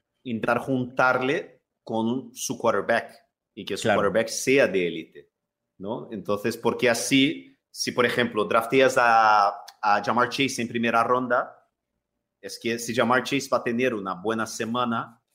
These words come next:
Speaker 1: es porque muy probablemente... Joe Burrow también tendrá, tendrá... un buen, un buen partido,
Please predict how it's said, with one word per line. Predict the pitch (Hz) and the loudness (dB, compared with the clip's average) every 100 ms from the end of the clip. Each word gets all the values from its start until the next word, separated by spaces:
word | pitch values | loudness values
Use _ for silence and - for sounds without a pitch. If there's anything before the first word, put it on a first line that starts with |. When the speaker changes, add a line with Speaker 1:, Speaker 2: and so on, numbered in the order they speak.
| _ | _
Speaker 1:
es | - - | -16 -10
porque | 107 - 110 107 107 120 - | -8 -6 -2 0 0 -2 -8
muy | 110 113 | -6 -4
probablemente... | 113 107 107 113 113 117 127 131 - | 0 0 0 -2 -4 -4 -4 -6 -10
Joe | 113 107 | -8 -6
Burrow | 113 135 113 | -4 -2 -2
también | 113 107 107 127 123 - | -4 -4 -4 -4 -6 -10
tendrá, | 95 92 87 - | -10 -8 -12 -12
tendrá... | - 92 95 95 | -12 -8 -2 -2
un | 90 85 | -2 -8
buen, | 92 90 - | -16 -18 -20
un | 98 92 | _ -18
buen | 92 85 | -18 -10
partido, | 87 - 85 _ | -10 -10 -20 _